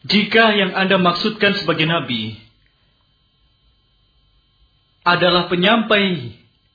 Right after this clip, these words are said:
ajaran agama, saya kira hal itu adalah benar adanya. Karena pertama, sebagaimana dikatakan bahwa pria adalah pemimpin dalam rumah tangga.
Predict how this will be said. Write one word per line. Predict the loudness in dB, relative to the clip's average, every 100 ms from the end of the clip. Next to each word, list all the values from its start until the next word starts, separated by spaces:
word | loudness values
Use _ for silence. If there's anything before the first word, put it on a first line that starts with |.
| _ _ _ _ _ _ _ _ _
ajaran | -2 -2 2 2 2 0
agama, | -2 0 0 0 -6 -8 -14 _ _ _ -2
saya | 2 2
kira | 2 0 0
hal | -2
itu | -2 -2 -2 -4 -16 _ _ _ -4
adalah | 0 2 2
benar | 2 4 2
adanya. | 2 0 -2 -10 -14 _ _ _ _ _ _ _ _ _ -4
Karena | 0 2
pertama, | 2 2 2 0 -6 -16 _ _ _ -10
sebagaimana | -2 0 0 2 2 2 0 -2 -6
dikatakan | -2 -2 0 -2 -2 -4 -6 -12 _ _ _ -2
bahwa | 0 0
pria | 2 2 2 2 -2 -10 _
adalah | -2 0 2 0
pemimpin | 0 2 2 2 2
dalam | 2 0
rumah | -2 -4 -4
tangga. | -6 -8 -12